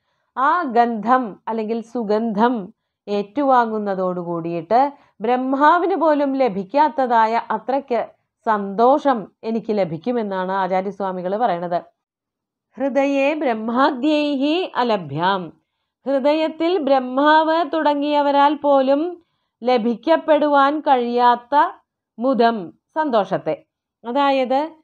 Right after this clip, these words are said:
ഇങ്ങനെയുള്ളൊരവസ്ഥ എന്നാണോ ഉണ്ടാവണത് അന്ന് ഞാൻ ഏറ്റവും അധികം സന്തോഷിക്കും.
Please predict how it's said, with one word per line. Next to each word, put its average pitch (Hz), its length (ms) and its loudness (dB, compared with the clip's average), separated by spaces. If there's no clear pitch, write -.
ഇങ്ങനെയുള്ളൊരവസ്ഥ 320 1000 0
എന്നാണോ 294 680 4
ഉണ്ടാവണത് 240 840 2
അന്ന് 247 500 0
ഞാൻ 262 320 2
ഏറ്റവും 320 520 0
അധികം 220 380 -2
സന്തോഷിക്കും. 196 720 -4